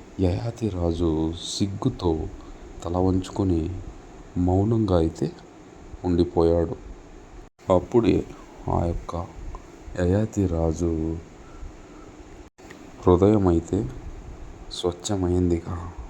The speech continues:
మారిపోయింది. చుట్టూరా అయితే ప్రకాశం వ్యాపించింది. ఈ యయాతి రాజు ఆత్మ అయితే పరమపదికి చేరుకుంది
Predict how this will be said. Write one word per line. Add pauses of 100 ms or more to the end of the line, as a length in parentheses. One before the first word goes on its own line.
(100)
మారిపోయింది. (1160)
చుట్టూరా
అయితే (460)
ప్రకాశం (1120)
వ్యాపించింది. (720)
ఈ
యయాతి
రాజు (840)
ఆత్మ
అయితే (720)
పరమపదికి (1000)
చేరుకుంది